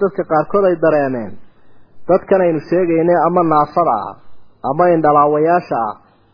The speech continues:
ama xanuunsanaya, inaanay wanaagsanayn in wax lala cunaa. Leanna waxa waraad baa kusoo gaban karta. Haa, dadka qaar Soomaalida waxay dhahaan, "Waa ninkan hebel muxuu naaxay, ma indhoolo wax la cunay?" bay dhahaan. Macnaha, dee qofkan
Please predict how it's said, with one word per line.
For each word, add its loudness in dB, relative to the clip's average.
ama 2
xanuunsanaya, -4
inaanay 0
wanaagsanayn 0
in 0
wax -2
lala 2
cunaa. -6
Leanna 4
waxa 2
waraad 2
baa -2
kusoo -4
gaban -10
karta. -12
Haa, 0
dadka -2
qaar 2
Soomaalida 0
waxay -2
dhahaan, -8
"Waa 0
ninkan 2
hebel 2
muxuu 0
naaxay, 0
ma -4
indhoolo 2
wax 0
la 0
cunay?" -4
bay -4
dhahaan. -12
Macnaha, 0
dee -2
qofkan -2